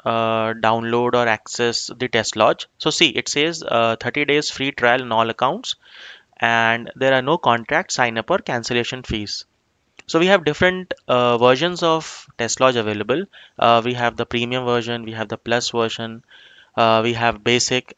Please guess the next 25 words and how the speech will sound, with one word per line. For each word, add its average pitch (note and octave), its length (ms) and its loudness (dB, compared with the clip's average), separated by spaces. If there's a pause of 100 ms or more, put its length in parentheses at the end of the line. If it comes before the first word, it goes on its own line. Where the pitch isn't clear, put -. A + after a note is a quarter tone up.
and G3 180 -4
we F#3 100 -4
have E3 260 -6
personal. A2 400 -4 (640)
So G3+ 280 4
as B2+ 340 0
per, E3+ 520 2 (140)
uh, A#2+ 380 -2
the B2 180 -6
amount, B2 580 0
uh, B2 80 2
defined, A#2+ 640 -2 (480)
uh, A#2 540 4
different F3 300 -2
features E3 360 0
are D#3+ 120 6
available. G#2+ 440 2
For C3+ 180 2
example, C#3 460 0
if C#3+ 100 -6
I C#3+ 140 0
took - 280 -2 (160)
a A#2+ 300 4
premium C3+ 500 -2
one, G2+ 280 -2